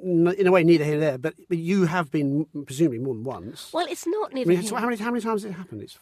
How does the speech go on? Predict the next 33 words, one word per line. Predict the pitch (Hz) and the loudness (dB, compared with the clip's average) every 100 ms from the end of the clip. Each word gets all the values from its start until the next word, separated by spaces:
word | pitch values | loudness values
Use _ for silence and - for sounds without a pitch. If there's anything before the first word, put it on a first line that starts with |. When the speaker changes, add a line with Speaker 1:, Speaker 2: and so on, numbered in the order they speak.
| _ | _
Speaker 1:
five? | 156 180 - _ _ | -12 -12 -16 _ _
Speaker 2:
So | - 247 | -10 -4
it | 202 247 - | -2 -4 -4
begun | 214 - 262 254 247 | -10 -4 -2 -2 -2
in | 226 | -2
nineteen | 220 208 196 190 | -2 -4 -8 -12
seventy-seven. | - 170 170 151 151 127 | -12 -12 -14 -14 -14 -14
Speaker 1:
Seventy-seven, | 123 131 120 131 110 | -10 -10 -8 -8 -8
every | 127 117 | -8 -8
ten | 117 107 | -8 -10
years, | 87 82 | -12 -12
Speaker 2:
Yeah. | 165 120 | -12 -12
Speaker 1:
so. | 92 _ _ _ - | -14 _ _ _ -12
Speaker 2:
Um, | 180 180 180 - _ | -8 -8 -10 -14 _
so | - 254 | -6 -2
I | 294 | -2
think | 349 440 349 | -2 -6 -6
it's | 302 - - - - | -8 -10 -18 -18 -14
very | 208 240 254 240 | -6 -4 -2 -2
relevant | 214 202 196 180 - _ - | -4 -4 -6 -8 -10 _ -12
that | 175 | -10
you | |
haven't | 185 170 156 | -8 -10 -8
been, | 175 151 139 - | -10 -10 -14 -14
actually, | 165 - 170 175 180 - - - | -14 -12 -12 -12 -14 -20 -20 -6
because | - 233 220 | -2 0 0
these | 226 285 285 | 0 -2 -4
kinds | - 277 262 247 | -8 -2 0 0
of | 220 | -4
exhibitions, | 214 - 196 190 - 165 151 - - | -6 -6 -8 -8 -8 -10 -12 -16 -10
there's | 214 202 | -8 -4
not | 240 254 175 | -4 -6 -8
just | 226 | -14